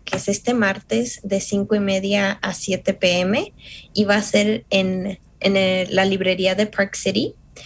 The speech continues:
en, eh, un cuarto que se llama Cuarto de Comunidad. Entonces, ahí estaremos, y el nombre de la conversación es Visibilidad, un paso hacia la pertenencia.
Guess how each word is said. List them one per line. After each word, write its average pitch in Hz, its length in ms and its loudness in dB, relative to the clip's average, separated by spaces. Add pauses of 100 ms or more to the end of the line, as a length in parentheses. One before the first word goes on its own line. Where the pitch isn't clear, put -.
(540)
en, 185 520 2
eh, 175 220 -2 (720)
un 220 140 4
cuarto 220 380 2
que 208 100 0
se 190 180 0
llama 180 560 2
Cuarto 185 300 2
de 202 160 0
Comunidad. 165 500 -2 (1040)
Entonces, 196 680 2
ahí 202 280 2
estaremos, 208 760 2
y 202 140 0
el 196 100 2
nombre 202 260 2
de 233 100 0
la 226 100 0
conversación 185 600 -4
es 185 200 -2
Visibilidad, 190 840 0 (120)
un 196 180 0
paso 180 320 0
hacia 196 200 2
la 202 160 0
pertenencia. 180 840 0